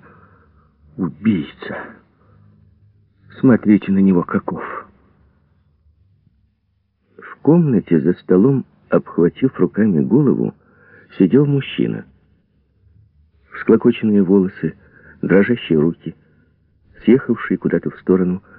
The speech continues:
измятый галстук. Мужчина плакал.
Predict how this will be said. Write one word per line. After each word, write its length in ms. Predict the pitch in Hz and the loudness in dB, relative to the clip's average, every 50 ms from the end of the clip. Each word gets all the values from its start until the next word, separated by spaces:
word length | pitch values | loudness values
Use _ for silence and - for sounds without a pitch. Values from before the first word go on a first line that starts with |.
| - - _ - | -20 -18 _ -8
измятый 480 | - - - - 78 - - - - | -8 -6 -2 -2 -2 -2 -2 -4 -6
галстук. 640 | - 52 60 58 57 - _ - - - _ _ - _ _ _ _ _ _ _ _ _ _ _ _ _ _ _ _ _ _ _ _ _ _ _ _ _ _ _ _ _ _ - | -4 -6 -8 -10 -12 -16 _ -18 -18 -18 _ _ -20 _ _ _ _ _ _ _ _ _ _ _ _ _ _ _ _ _ _ _ _ _ _ _ _ _ _ _ _ _ _ -6
Мужчина 560 | - - - - - - - 131 131 127 120 - _ _ _ _ | -2 -2 -2 -2 -2 -2 -2 -2 -2 -4 -8 -12 _ _ _ _
плакал. 540 | - - - - - - - 50 50 - | -2 -2 -2 -2 -6 -10 -12 -12 -12 -12